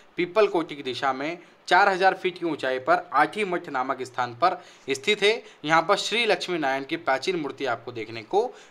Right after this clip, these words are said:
मिल जाएगी। और इसकी स्थापना की बात करें तो इसकी स्थापना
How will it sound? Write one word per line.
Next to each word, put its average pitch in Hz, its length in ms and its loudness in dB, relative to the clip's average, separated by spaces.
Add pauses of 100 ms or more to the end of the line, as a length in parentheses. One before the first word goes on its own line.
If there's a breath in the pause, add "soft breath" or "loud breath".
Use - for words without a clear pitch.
मिल 160 160 0
जाएगी। 170 400 4 (200 loud breath)
और 170 100 0
इसकी 165 220 -2
स्थापना 170 440 2
की 214 140 -6
बात 160 280 2
करें 175 180 -2
तो 175 80 -4
इसकी 151 260 -4
स्थापना 143 560 0